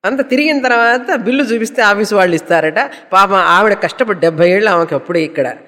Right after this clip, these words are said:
తల్లి ఒక్కతే ఆ ఇల్లు చూసుకుంటూ, ఉం,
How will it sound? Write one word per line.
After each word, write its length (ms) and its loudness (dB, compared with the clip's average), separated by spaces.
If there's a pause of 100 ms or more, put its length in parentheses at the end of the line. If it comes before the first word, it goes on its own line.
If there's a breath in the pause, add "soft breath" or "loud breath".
(360)
తల్లి 200 0
ఒక్కతే 680 -2 (360 loud breath)
ఆ 100 0
ఇల్లు 240 0
చూసుకుంటూ, 640 -2 (520)
ఉం, 240 -16